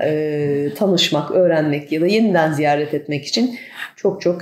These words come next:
iyi bir, bir fırsat. Önümüzdeki iki ay boyunca, e, Sinematek'te Visconti retrospektifi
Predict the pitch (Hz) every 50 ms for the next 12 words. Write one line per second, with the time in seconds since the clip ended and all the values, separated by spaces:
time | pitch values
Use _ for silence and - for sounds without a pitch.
0 | - - 170 170 175 151 156 151 147 156 151 - - 175 160 - - 165 151 -
1 | - - 226 226 226 - 185 185 185 180 175 175 175 165 165 - - - - -
2 | - 262 240 202 165 156 151 143 151 151 147 143 143 143 143 - 240 254 135 135
3 | - - - 160 156 151 151 147 147 151 147 - - 190 175 143 135 135 135 131
4 | 131 - - - 214 226 220 - - - 160 151 - - - 151 135 131 - 117
5 | 156 151 151 151 151 139 - - - 139 139 - - 175 - 285 294